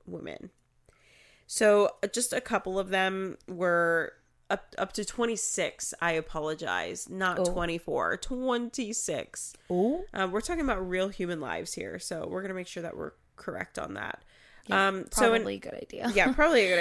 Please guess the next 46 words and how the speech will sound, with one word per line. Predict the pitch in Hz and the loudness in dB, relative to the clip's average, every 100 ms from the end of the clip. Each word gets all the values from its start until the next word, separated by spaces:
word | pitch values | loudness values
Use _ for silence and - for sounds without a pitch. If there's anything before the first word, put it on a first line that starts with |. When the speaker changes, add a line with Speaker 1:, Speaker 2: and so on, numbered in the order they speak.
| 165 | 2
Speaker 1:
idea. | 226 - | 4 6
Speaker 2:
<laughs> | |
Speaker 1:
So | - | 6
some, | 269 302 285 | 8 8 8
like, | 277 | 8
Speaker 2:
Probably. | 254 - 233 | 6 2 4
Speaker 1:
really, | 277 | 4
really | 294 285 | 4 2
big | 220 208 | 4 4
ones | 208 202 202 | 4 2 2
that | 196 | 0
really | 180 170 165 180 180 190 | 0 -2 0 2 4 4
fit | 202 - 208 - | 4 2 0 0
the | 67 | 2
M | 196 196 | 4 4
O | 202 202 202 208 196 | 6 6 6 4 2
that | - 196 185 185 - | 0 0 4 2 0
he | - - | -8 -6
was | 185 190 | -4 -2
kind | 208 | -2
of | 190 | 0
going | 180 185 190 190 | 2 2 2 2
with, | 185 185 - | 2 0 -2
with | 165 156 - | -2 -2 -4
the | - 156 160 | -8 -6 -6
decapitating | - 160 - 147 165 - 165 160 160 160 | -8 -8 -2 -2 -2 -4 -2 -2 -2 -4
and | 151 | -4
removing, | 160 165 151 151 151 147 151 156 | -4 -4 -4 -4 -6 -6 -8 -10
you | 156 156 | -8 -6
know, | 147 147 | -6 -4
body | 156 147 156 | -2 0 -2
parts | - 160 160 - | -2 -2 -4 -10
from | - 151 156 185 | -6 -4 -2 -4
the | 208 | -2
body | 226 233 269 285 302 - | 0 0 -2 -4 -6 -12
in | 233 214 | -10 -6
Speaker 2:
Mm-hmm. | 214 | -4
Speaker 1:
such | 240 240 | -2 -2
a | 254 | -2
surgical | - 254 160 277 254 | -2 -2 -4 -4 -4
manner | 247 247 254 247 | -4 -2 -2 -2
was | 190 180 180 | 0 0 -2
Carol | - 180 180 180 | -2 -2 -2 -2
Su-, | - - - - | -8 -10 -12 -20
Carol | - 208 214 208 202 | -2 2 2 2 -2
Sullivan, | - - 156 170 208 226 240 | -6 -4 -2 0 0 -2 -6